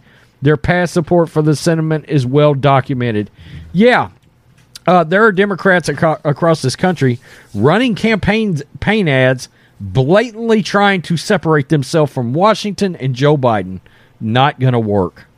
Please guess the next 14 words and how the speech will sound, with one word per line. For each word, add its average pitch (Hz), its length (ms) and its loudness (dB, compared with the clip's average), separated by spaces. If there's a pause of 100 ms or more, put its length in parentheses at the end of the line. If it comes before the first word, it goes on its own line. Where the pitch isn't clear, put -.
(920)
Uh, 135 220 2
not 147 380 0
gonna 151 240 2
work. 131 360 2
Every 196 320 0
Democrat 180 680 0 (480)
in 139 160 2
this 131 180 0
damn 165 320 0
country 143 460 -2
supported 131 760 0 (520)
this 127 260 0
radical 165 640 2
leftist, 151 640 0